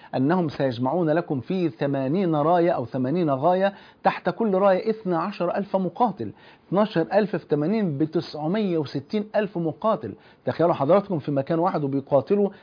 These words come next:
لمدة أربع أيام متواصلين، شيء عجيب جدًا يعني. فبعد ذلك مباشرة طالعين يفتحوا القسطنطينية، فإكرام من المولى عز وجل لهؤلاء المسلمين،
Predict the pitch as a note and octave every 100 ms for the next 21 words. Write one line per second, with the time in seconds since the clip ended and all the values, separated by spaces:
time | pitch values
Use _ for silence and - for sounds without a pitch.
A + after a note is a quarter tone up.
0 | _ C3+ D3 G3+ C#3+ D#3+ D#3 - A3 G#3
1 | D3 D#3 C#3+ - D#3+ F#3+ F3+ G#3 E3 D#3
2 | - F3+ G3 G#2 - - - - G3 D#3+
3 | F3 F3+ G#3+ D3+ D#3+ F#3 B2 G#2 - -
4 | - F#3+ A3 G3+ F#3 A3+ F3 E3 G#3+ G#3
5 | E3+ F3 B3 A3 A3 - - A3+ G#3+ A3+
6 | G3+ D#3+ F#3 F3 - F3 C#3+ C#3 - B2+
7 | C3+ B2+ A2 - - - G#3 G3+ G3+ G#3+
8 | A#3 F3 D#3+ C#3+ C#3+ D#3 B2 A#2+ B2+ A2+
9 | G#2+ A#2 A#2+ B2+ D3+ D3 E3+ D3+ D3 -
10 | F3 A3+